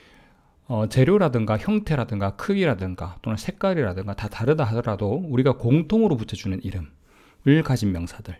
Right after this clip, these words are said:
예를 들면 책상 또는 사람, 어,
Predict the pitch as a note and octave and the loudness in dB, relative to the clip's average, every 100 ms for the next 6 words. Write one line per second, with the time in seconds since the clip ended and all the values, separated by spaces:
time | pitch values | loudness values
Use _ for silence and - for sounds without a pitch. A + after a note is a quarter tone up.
0 | - G#2+ G#2 G2+ C#3 C#3 F#3+ - - D3+ | -4 -2 -2 -2 -4 -6 -12 -4 0 0
1 | F2 _ _ - _ - A2 G2+ - B2+ | -2 _ _ -20 _ -12 -8 -8 -6 0
2 | D3 A#2 F2 _ - - - _ - A2+ | 0 0 -4 _ -20 -20 -20 _ -10 -8
3 | A2 G#2+ A2+ | -6 -8 -10